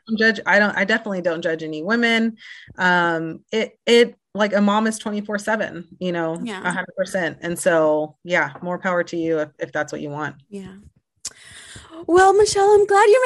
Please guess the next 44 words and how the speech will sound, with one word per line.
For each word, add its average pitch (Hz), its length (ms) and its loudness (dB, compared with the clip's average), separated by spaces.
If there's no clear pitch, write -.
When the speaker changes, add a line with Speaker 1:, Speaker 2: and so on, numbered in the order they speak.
Speaker 2:
made 381 140 2
time 453 220 4
to 440 100 4
be 453 60 6
on 453 220 6
the 453 60 4
Speaker 1:
I 403 40 2
Speaker 2:
show 403 180 0
Speaker 1:
know. 508 140 6
Speaker 2:
today. 480 600 2
That 381 80 0
was 427 160 0
a - 20 2
Speaker 1:
Thank - 20 0
you 277 80 0
Speaker 2:
great 269 180 2
Speaker 1:
so 240 140 4
much, 311 140 0
Speaker 2:
conversation. 277 640 2
Speaker 1:
Teresa. 233 120 -2
I 214 180 2
know. 214 300 -2
I 208 60 -2
appreciate 208 500 -6
you 208 100 -4
so 196 240 -2
much. 180 540 -4
Thank 180 140 0
Speaker 2:
So 311 220 6
Speaker 1:
you. 311 120 -2
Speaker 2:
tell 330 640 4
my 330 80 -2
listeners 294 500 -4
where 269 380 -2
they 277 100 -4
can 262 180 -10
find 254 280 -4
you, 247 140 -2
where 233 100 0
they 240 80 -2
can 254 160 -8
follow 240 360 -2
along 226 480 -2
with 220 140 -8